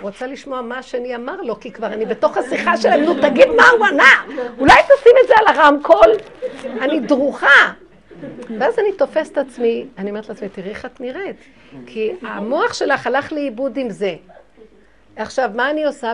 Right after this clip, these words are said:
פתאום אני אומרת לעצמי, "סגרי את המוח ותגידי, ריבונו של עולם,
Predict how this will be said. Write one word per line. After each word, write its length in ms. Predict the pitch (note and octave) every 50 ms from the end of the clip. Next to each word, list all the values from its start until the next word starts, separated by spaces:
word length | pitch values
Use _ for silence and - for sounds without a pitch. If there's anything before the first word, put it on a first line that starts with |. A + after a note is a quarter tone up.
| A3+
פתאום 260 | - A#3+ A#3 D4 C#4+ D4+
אני 80 | D4
אומרת 160 | C#4 C4+ C4
לעצמי, 240 | C4 A#3+ A#3+ A#3+ G#3+
"סגרי 320 | F3+ F#3+ F#3 G#3+ G#3+ C4+ C#4+
את 60 | C#4+ F4
המוח 340 | D#4+ C#4+ C4 A3+ A#3 A#3+ -
ותגידי, 440 | G#3+ G3 - A3 G3 A3+ A3+ A3+ G#3+
ריבונו 360 | G3 G3 F#3 F#3 F#3 G#3 A#3+
של 200 | - - F4 D4
עולם, 320 | D4 C4 A#3+ G#3 F#3+ F#3